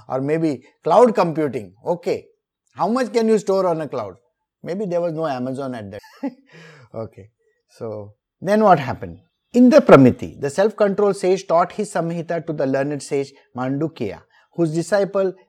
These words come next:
Devamitra later passed the divisions of the Rig Veda to Saubhari and others. The son of Mandukya and Sakyalya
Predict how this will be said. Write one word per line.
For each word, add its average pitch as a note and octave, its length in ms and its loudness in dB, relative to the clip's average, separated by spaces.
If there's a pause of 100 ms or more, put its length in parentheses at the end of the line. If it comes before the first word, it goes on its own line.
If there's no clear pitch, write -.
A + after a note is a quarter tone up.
(100)
Devamitra C#3+ 640 2
later A#2+ 260 -6
passed C3 300 -4
the A#2+ 80 -4
divisions A#2+ 500 -8
of A2+ 140 -8
the A#2 120 -4
Rig C#3+ 180 -8 (400)
Veda G2 460 -10 (300)
to C#3+ 80 -8
Saubhari A#2+ 640 -8 (180)
and C#3+ 180 -10
others. F2+ 400 -14 (200)
The - 120 -8
son C#4 260 -2
of C#4+ 100 0
Mandukya D#3+ 760 -2
and D3 160 -6
Sakyalya A2 760 -8